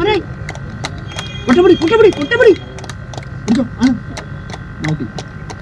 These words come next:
എല്ലാവരും, എല്ലാവരും പറയുമ്പോ കൈയടിക്കണം. മണ്ണില്ലാത്തോണ്ട് മരം നിലനിൽപ്പ് കുറച്ച് ബുദ്ധിമുട്ടാണ്. എല്ലാവരും ഒന്ന് കൈയടിക്ക്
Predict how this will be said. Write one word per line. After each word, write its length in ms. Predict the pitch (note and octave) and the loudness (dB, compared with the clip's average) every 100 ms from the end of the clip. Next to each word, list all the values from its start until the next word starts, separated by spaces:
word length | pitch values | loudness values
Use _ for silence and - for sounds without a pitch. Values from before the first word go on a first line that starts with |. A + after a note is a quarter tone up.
| - - - - - E5+ G#5+ - E5+ - - - - - - - - - - - - F3 | -12 -12 -12 -12 -10 -10 -10 -10 -12 -12 -12 -12 -12 -12 -12 -12 -12 -12 -12 -14 0 6
എല്ലാവരും, 340 | A3 A3+ G#3+ F#3 | 8 10 6 8
എല്ലാവരും 300 | A3+ A#3+ A#3 - - - F#3+ | 6 8 6 4 -6 -6 2
പറയുമ്പോ 260 | G3+ A#3+ A3+ G#3 | 6 8 8 8
കൈയടിക്കണം. 460 | A#3+ A#3+ A3 A#3+ C4 - - - F#3+ | 8 8 8 6 4 0 -8 2 8
മണ്ണില്ലാത്തോണ്ട് 640 | A#3 C4+ B3 A#3 A#3 A3+ G#3 | 10 10 10 8 6 8 8
മരം 200 | G#3 A#3+ E3 - - G#3 | 8 8 6 2 0 6
നിലനിൽപ്പ് 400 | A#3+ B3+ B3 A#3+ G#3+ | 10 10 10 8 6
കുറച്ച് 200 | F#3+ G#3 | 8 10
ബുദ്ധിമുട്ടാണ്. 480 | G3 G#3+ G3 G3+ G#3+ G#3+ - - - - - - - - - - - - - - D#3 C#3+ A#2 G#2+ - - - - - - - - | 10 10 10 8 4 4 -6 -12 -12 -12 -12 -12 -12 -10 -10 -10 -8 -6 -6 -4 -4 -4 -6 -6 -8 -8 -8 -8 -10 -10 -4 4
എല്ലാവരും 220 | A3+ B3 | 8 10
ഒന്ന് 100 | A#3+ G#3+ | 10 8
കൈയടിക്ക് 340 | A#3 B3 A#3+ | 8 8 8